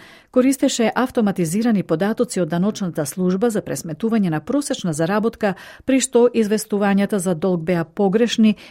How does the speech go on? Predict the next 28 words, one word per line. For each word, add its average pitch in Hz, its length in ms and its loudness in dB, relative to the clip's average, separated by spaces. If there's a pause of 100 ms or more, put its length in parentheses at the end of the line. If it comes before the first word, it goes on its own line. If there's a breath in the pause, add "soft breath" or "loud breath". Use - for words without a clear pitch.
(120 loud breath)
туркајќи 226 500 0
некои 190 360 0
луѓе 170 300 0
кон 180 340 -4
самоубиство. 156 840 -6 (680 loud breath)
Слушателите 233 560 0
на 196 120 2
кои 190 160 -2
им 175 100 2
е 165 60 0
потребна 170 480 -2
поддршка 202 480 0
може 180 260 0
да 165 100 -6
се 170 140 -4
јават 165 240 -2
за 143 140 -6
кризна 190 340 0
поддршка 214 500 0
на 160 260 0
Lifeline 180 600 0 (100)
на 165 140 0
тринадесет 180 680 -4
единаесет 170 720 -2
четиринаесет 180 840 -4 (340 loud breath)
или 254 220 0
да 214 260 2
испратат 202 520 -2